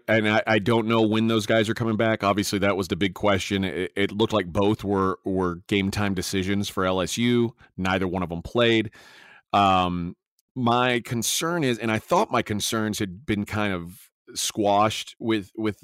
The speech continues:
uh, Kentucky on the road, but I remember early in the season, they didn't play many road games. They played one non-conference road game. That was against Notre Dame. They lost.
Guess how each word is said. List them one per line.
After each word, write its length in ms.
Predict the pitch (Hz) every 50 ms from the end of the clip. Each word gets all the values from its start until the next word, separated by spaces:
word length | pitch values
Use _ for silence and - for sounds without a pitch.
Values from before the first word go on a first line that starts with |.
| 98 - - -
uh, 300 | 107 107 104 104 104 98
Kentucky 580 | - 117 104 - - 110 107 - 113 107 107 110
on 200 | 104 101 101 98
the 80 | 92
road, 440 | 90 92 95 95 101 104 107 107 110 - - - _ _ _ _ _ _ _ _ _ -
but 160 | 104 113 113
I 60 | 113
remember 560 | 113 113 110 120 139 160 160 147 135 123 117 -
early 300 | 123 123 127 127 123 117
in 60 | 107
the 60 | 104
season, 220 | - - 139 113
they 80 | 107 110
didn't 200 | 107 127 127 107
play 220 | - - 120 120 110
many 180 | 101 95 95
road 260 | 92 95 101 101 101 85
games. 220 | 92 90 90 92
They 80 | 101 98
played 240 | - 117 110 101
one 400 | 95 90 92 101 117 123 120 113
non-conference 760 | 107 110 107 107 107 104 - 113 107 104 101 - 92 87 -
road 280 | 110 127 139 139 131 117
game. 340 | 135 135 131 131 131 131 127 - - - _ _ _
That 120 | - 90 90
was 100 | 92 90
against 240 | 92 98 92 - 110
Notre 240 | 107 107 104 104
Dame. 320 | 95 113 110 107 95 90 87
They 80 | 87
lost. 460 | 87 95 104 107 101 90 82 78 -